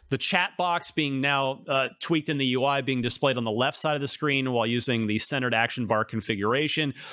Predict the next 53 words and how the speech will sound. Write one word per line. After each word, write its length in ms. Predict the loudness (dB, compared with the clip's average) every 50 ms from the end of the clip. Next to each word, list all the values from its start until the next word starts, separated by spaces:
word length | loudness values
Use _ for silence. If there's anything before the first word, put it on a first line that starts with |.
| -8 -4
A 80 | -4 -2
character's 440 | 0 0 -2 -2 -2 -4 -4 -4 -2
stats 300 | 0 0 0 0 0 -2
will 80 | -2
also 320 | 0 2 0 0 0 -4 -2
now 180 | 2 2 2
be 120 | 2 0 -2
displayed 480 | -2 -4 -6 -2 0 0 0 0 2
by 160 | 2 0 2 2
default 680 | 0 -2 -2 -2 -2 0 2 2 2 0 -2 -8 -20 _ -20 -20 -20 -20 -14 -2
when, 320 | 2 2 2 4 2 -2 -2 -2
uh, 240 | 0 2 2 2 2
when 200 | 2 0 0 0
players 360 | 0 0 2 2 2 0 -2
click 320 | -6 -2 -2 -2 0 0
the 60 | 0 0
materials 540 | 0 0 0 0 0 2 2 2 0 0 -2
and 80 | -4
stats 320 | 0 2 2 2 2 -2 -2
button 220 | -2 -2 0 0
within 160 | -2 0 0
their 160 | 2 2 2 2
inventory. 560 | 2 2 0 -2 0 0 0 2 2 0 -2 -6 -20 -20 -20 -20 -14
So 140 | -6 -2 -2
just 140 | -2 -2 -2
stuff 200 | -2 -2 -2 -2 -2
like 260 | -2 -2 -2 -2 -2
that, 300 | 0 0 2 2 0 -2 -4 -18 _ -20 _ _ _ _ _ _ _ _ _ _ _ _ -20 _ _ -20 _ -6 -2
uh, 180 | 0 0 0 0
is, 260 | 0 -2 -2 -4 -8 -4
and 240 | -4 -4 -4 0 0
there's, 200 | 0 0 2 2
there's 260 | 0 0 0 0 -2
more, 260 | -2 0 2 2 2
but 140 | 0 0 -2
again, 220 | 2 2 2 2
I'm 100 | 2 0
not 180 | 2 0 0 0
just 200 | 0 -4 -2 -2
gonna, 160 | -2 -2 0
I'm 100 | 0 0
not 120 | 0 2 0
gonna 120 | 0 0
go 140 | 0 0 -2
through 180 | -2 -2 0
all 140 | 2 2 0
the 80 | 0 -2
nitty 280 | -4 -2 0 0 0
gritty. 400 | 2 2 2 2 2 0 -2 -2 -6 -14 -18 -18 -16 -16 -16 -12 -6 -4
I 100 | -4 -2
just, 340 | 0 -2 -2 -2 -4 -10 -2 0
I 140 | 0 0
love, 760 | 0 -2 -2 -2 0 0 0 0 -2 -2 -4 -10 -16 -18 -20